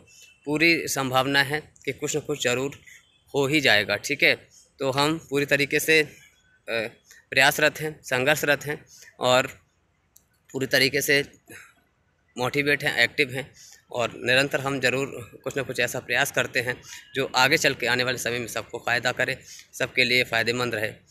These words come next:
तो ठीक है साथियों, आज दिन भर अभी तक मैंने खाना नहीं खाया, क्योंकि जब हम कहीं मंत्री यंत्री के कहीं मिलने जाते हैं तो possible ही नहीं हो पाता कि वहाँ कभी दो घंटे बैठना पड़ जाए, कभी एक घंटा, क्योंकि उनका भी schedule रहता है। और कभी, क्योंकि इस समय लोकसभा चुनाव आने वाले हैं,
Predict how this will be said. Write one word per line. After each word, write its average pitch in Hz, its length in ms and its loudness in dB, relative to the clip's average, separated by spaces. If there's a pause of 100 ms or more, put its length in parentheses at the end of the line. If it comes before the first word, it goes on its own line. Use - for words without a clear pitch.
(320)
तो - 60 -20
ठीक 147 200 -2
है 170 60 2
साथियों, - 680 -2
आज 123 140 0
दिन 143 240 0
भर 135 160 2
अभी 135 160 0
तक 131 140 -4
मैंने 127 180 -4
खाना 120 240 -6
नहीं 123 120 -8
खाया, 110 200 -4
क्योंकि 131 360 -2 (400)
जब 131 120 0
हम 135 120 -2
कहीं 135 200 2
मंत्री 131 300 -2
यंत्री 127 240 -2
के 120 60 -8
कहीं 131 120 -2
मिलने 127 220 -2
जाते 120 280 -2
हैं 131 120 -8
तो 135 140 -6 (400)
possible 143 360 0
ही 143 60 0
नहीं 147 100 2
हो 139 60 0
पाता 127 260 -2
कि 135 140 -4
वहाँ 131 200 -2
कभी 127 200 0
दो 131 200 -2
घंटे 120 240 -2
बैठना 123 240 0
पड़ 120 160 -4
जाए, 123 120 -2
कभी 123 280 -2
एक 123 60 -2
घंटा, - 320 -2
क्योंकि 180 260 2
उनका 175 240 2
भी 175 120 0
schedule 156 280 4
रहता 135 280 4
है। 127 80 4 (480)
और - 140 -6
कभी, 131 260 2
क्योंकि 135 220 0
इस 131 80 -2
समय 139 200 0
लोकसभा 131 300 -2
चुनाव 139 320 2
आने 131 160 4
वाले 127 220 2
हैं, 120 260 -8